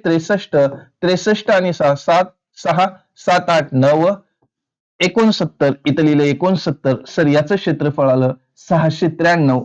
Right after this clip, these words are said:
सहाशे त्र्याण्णव, सहाशे त्र्याण्णव. म्हणजे आपल्याला एकक स्थान बघा, अं, सात नवे त्रेसष्ट, एकक स्थानी तीन असलेला पर्याय फक्त पर्याय क्रमांक दोन होता. म्हणजे याचं उत्तर काय येणार आहे,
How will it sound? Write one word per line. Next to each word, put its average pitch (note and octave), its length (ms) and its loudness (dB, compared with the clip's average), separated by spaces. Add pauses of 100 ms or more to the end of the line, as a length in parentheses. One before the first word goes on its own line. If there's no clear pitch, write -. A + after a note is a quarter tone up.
सहाशे D3 480 -2
त्र्याण्णव, C#3+ 480 0 (360)
सहाशे D3 380 0
त्र्याण्णव. C#3 480 0 (280)
म्हणजे E3+ 180 2
आपल्याला E3 280 2
एकक D#3+ 320 -2
स्थान D#3 220 -2
बघा, C#3+ 180 0
अं, C3+ 560 0
सात E3 380 -4
नवे E3 180 2
त्रेसष्ट, E3 520 -2
एकक D3+ 320 -2
स्थानी E3 280 0
तीन D#3 240 -2
असलेला D3 300 -2
पर्याय C3+ 360 0 (100)
फक्त D3+ 200 -6
पर्याय C3 360 -2
क्रमांक B2 380 -6
दोन C3 260 -2
होता. C3+ 300 -4 (380)
म्हणजे C#3 160 0
याचं B2+ 240 0
उत्तर C#3 280 -2
काय B2+ 160 -4
येणार B2+ 220 -2
आहे, F3 100 2